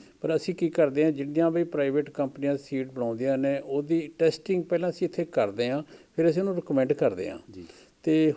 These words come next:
Speaker 1: ਹੋ ਕੀ ਰਿਹਾ ਸੀ ਕਿ ਕੁਛ ਲੋਕ ਰਾਜਸਥਾਨ ਤੋਂ ਹੋਰ ਕੰਪਨੀਆਂ ਨੇ, ਐਮ ਪੀ 'ਚ ਕੰਪਨੀਆਂ ਨੇ, ਉਹ ਆਪਣਾ ਸੀਡ ਸਿੱਧਾ ਹੀ ਬਠਿੰਡੇ ਵਾਲਾ ਇਲਾਕਾ ਜਿੰਨਾ ਸਭ ਉਹਦੇ ਵੇਚ ਰਹੇ ਸੀ।
Speaker 2: ਜੀ, ਜੀ।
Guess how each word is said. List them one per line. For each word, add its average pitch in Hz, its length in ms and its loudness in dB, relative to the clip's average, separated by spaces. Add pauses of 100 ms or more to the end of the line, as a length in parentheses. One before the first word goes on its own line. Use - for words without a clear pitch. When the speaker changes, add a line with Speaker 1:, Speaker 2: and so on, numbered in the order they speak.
Speaker 1:
ਹੋ 165 160 6
ਕੀ 190 220 0
ਰਿਹਾ 165 220 4
ਸੀ 165 340 -2
ਕਿ 160 560 -2 (240)
ਕੁਛ 185 260 0
ਲੋਕ 127 580 2 (340)
ਰਾਜਸਥਾਨ 135 640 2
ਤੋਂ 135 240 -2
ਹੋਰ 131 240 -2
ਕੰਪਨੀਆਂ 131 440 -2
ਨੇ, 123 380 -2
ਐਮ 139 160 0
ਪੀ 139 160 -2
'ਚ 139 100 -10
ਕੰਪਨੀਆਂ 127 480 -4
ਨੇ, 123 140 -2
ਉਹ 151 200 -2
ਆਪਣਾ 160 320 2
ਸੀਡ 151 320 -4
ਸਿੱਧਾ 185 320 2
ਹੀ 175 220 2 (440)
ਬਠਿੰਡੇ 147 380 4
ਵਾਲਾ 135 280 6
ਇਲਾਕਾ 131 340 0
ਜਿੰਨਾ 131 220 0
ਸਭ 127 200 -2 (100)
ਉਹਦੇ 156 220 2
ਵੇਚ 139 300 4
ਰਹੇ 113 200 4
ਸੀ। 107 160 -10
Speaker 2:
ਜੀ, 98 220 -10
ਜੀ। 87 240 -14